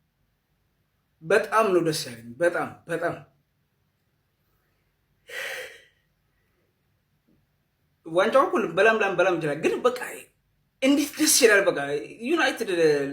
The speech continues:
መጥፎ ሁኔታ ነው ውጤቱ የመጣበት ሁኔታ ገና አትጠይቁኝ። በቃ በጣም ነው ደስ ያለኝ።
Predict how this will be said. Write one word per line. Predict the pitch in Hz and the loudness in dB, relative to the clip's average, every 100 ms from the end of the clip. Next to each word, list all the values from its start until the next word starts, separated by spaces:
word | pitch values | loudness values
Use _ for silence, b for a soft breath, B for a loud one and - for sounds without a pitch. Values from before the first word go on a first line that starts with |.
| 139 - _ _ _ _ _ _ _ _ _ _ _ _ _ _ _ _ | -10 -16 _ _ _ _ _ _ _ _ _ _ _ _ _ _ _ _
መጥፎ | 175 190 311 | -6 -4 0
ሁኔታ | 320 269 262 | 0 0 0
ነው | 247 208 - - - 156 - _ - | -2 -2 -8 -16 -18 -18 -20 _ -14
ውጤቱ | 170 185 214 | -12 -8 -6
የመጣበት | 240 196 165 180 180 | -4 -2 -2 -2 0
ሁኔታ | 175 175 | 0 2
ገና | 170 160 | 2 0
አትጠይቁኝ። | - 123 117 117 | -4 -12 -14 -12
በቃ | 131 - - _ _ | -12 -14 -20 _ _
በጣም | 175 226 - 240 | -8 -6 -4 0
ነው | 214 | 2
ደስ | 185 - | 2 2
ያለኝ። | 160 123 | -2 -2